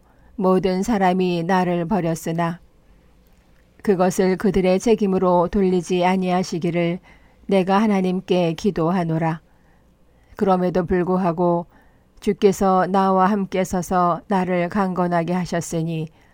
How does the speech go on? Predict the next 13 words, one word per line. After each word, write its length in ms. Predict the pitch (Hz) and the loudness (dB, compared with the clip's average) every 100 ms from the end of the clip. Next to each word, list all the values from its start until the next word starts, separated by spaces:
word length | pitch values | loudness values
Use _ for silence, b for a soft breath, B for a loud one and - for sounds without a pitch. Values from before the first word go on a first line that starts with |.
| b b b _ | b b b _
이것은 720 | 220 180 185 165 190 185 180 214 - | -4 -2 -2 -2 -4 -4 -8 -12 -2
나로 280 | 196 185 180 | 0 2 2
말미암아 800 | 180 180 180 180 175 175 175 180 b b b | 2 2 0 0 0 0 0 -4 b b b
그 200 | 208 190 | 2 2
선포한 720 | 190 202 202 214 196 185 180 | 2 0 0 0 2 0 0
말씀이 720 | 180 175 170 185 175 170 170 - b b b | 0 0 -2 -4 -2 -4 -6 -10 b b b
온전히 600 | 190 190 202 185 180 175 | 0 2 4 4 2 0
알려져서 800 | 175 180 175 165 170 160 165 165 - b b b b | 0 2 0 -2 -4 -2 -2 -4 -8 b b b b
모든 480 | 208 185 185 190 190 | -2 0 2 2 2
이방인들이 840 | 190 190 190 190 185 185 185 185 | 2 2 0 0 0 2 2 0
듣게 340 | 185 196 - 196 | 0 -2 0 0
하려 460 | 196 180 170 156 | 2 2 2 0
하심이라. 640 | 175 196 190 160 156 156 | -2 -4 -4 -2 0 -2